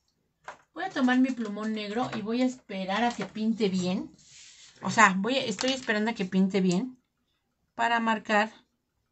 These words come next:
eh, estas dos medias lunitas. Sí, de hecho creo que lo mejor sí fue pintarlas.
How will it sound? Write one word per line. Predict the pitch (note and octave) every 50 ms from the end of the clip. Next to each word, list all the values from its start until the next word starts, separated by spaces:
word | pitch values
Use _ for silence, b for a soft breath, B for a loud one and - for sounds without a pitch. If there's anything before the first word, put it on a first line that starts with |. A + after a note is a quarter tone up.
| _ _ _ _ _ _ _ _ -
eh, | G3+ G3+ F#3+ F#3 F#3
estas | F#3 F#3 - G#3 G#3 G3
dos | F3+ E3+ F3
medias | F3+ F3 E3+ E3+ F3 F3+ F#3
lunitas. | F#3+ G#3 A3 A#3+ B3+ B3+ - G#3 F#3 - - b b b b b b b b
Sí, | - - - C#4 C4 A#3
de | B3
hecho | C4 C4+ - D#4 D4
creo | D4+ C4+ B3+
que | B3+ C4+ B3
lo | A3+ G#3
mejor | G3 F#3+ F3+ F#3 - B3 D4 E4+ - - B B B B B B
sí | B - - - C4+ B3+
fue | B3+ - C4 B3 B3
pintarlas. | - A#3 A3+ A3 F#3+ G3 A3 A3 G#3 G#3+ A#3 C4 D4 - - _